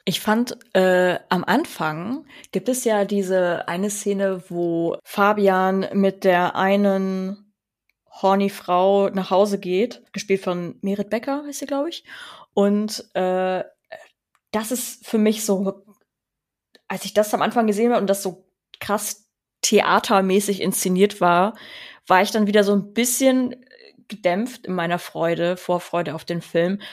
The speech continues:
weil ich mir so dachte, "Oh, Digga, wenn das jetzt die ganze Zeit so wird, hab ich richtig keinen Bock drauf", weil ich so,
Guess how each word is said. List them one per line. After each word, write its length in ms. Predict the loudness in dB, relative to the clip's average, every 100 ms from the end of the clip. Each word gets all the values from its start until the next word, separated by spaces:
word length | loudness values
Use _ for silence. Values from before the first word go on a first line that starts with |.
| -4
weil 120 | -2
ich 100 | 0
mir 80 | 0
so 80 | 0
dachte, 260 | -2 -4
"Oh, 200 | -10 -12
Digga, 320 | -10 -8 -6 -6
wenn 100 | -6
das 140 | -6
jetzt 180 | -8 -6
die 100 | -2
ganze 380 | 0 0 -2 -4
Zeit 380 | -2 -2 -2
so 160 | -6 -4
wird, 360 | 0 0 0 -6
hab 400 | _ -20 -20 -16
ich 280 | -16 -4 0
richtig 320 | 0 -2 -2
keinen 260 | 2 2
Bock 220 | 2 0 -2
drauf", 260 | -8 -4
weil 120 | -2
ich 100 | -2
so, 180 | 0 0